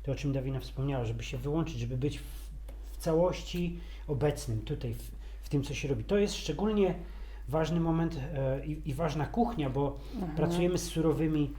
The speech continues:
Speaker 1: rzeczami i one są bardzo podatne na energię naszą.
Speaker 2: I
Speaker 1: Jak
Speaker 2: czują
Speaker 1: my byśmy
Speaker 2: wszystko.
Speaker 1: Tak, jak, jak, jak kucharz, tra-, e, terapeutyczny kucharz nie może być zły, w-, wściekły albo mieć zły dzień,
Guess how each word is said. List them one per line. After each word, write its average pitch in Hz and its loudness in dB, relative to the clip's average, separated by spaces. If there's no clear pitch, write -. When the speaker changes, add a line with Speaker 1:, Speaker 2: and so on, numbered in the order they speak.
Speaker 1:
rzeczami 127 0
i 143 2
one 160 2
są 147 0
bardzo 156 2
podatne 151 2
na 139 2
energię 120 0
naszą. - 0
Speaker 2:
I 165 4
Speaker 1:
Jak 127 2
Speaker 2:
czują 196 8
Speaker 1:
my 185 6
byśmy 175 0
Speaker 2:
wszystko. - 2
Speaker 1:
Tak, 139 8
jak, 131 0
jak, 131 -2
jak - -2
kucharz, - -2
tra-, 151 0
e, 127 0
terapeutyczny 156 -2
kucharz - -4
nie 147 0
może 143 0
być 120 -4
zły, 147 4
w-, - -8
wściekły 147 0
albo 120 2
mieć 127 -2
zły 131 -2
dzień, 143 0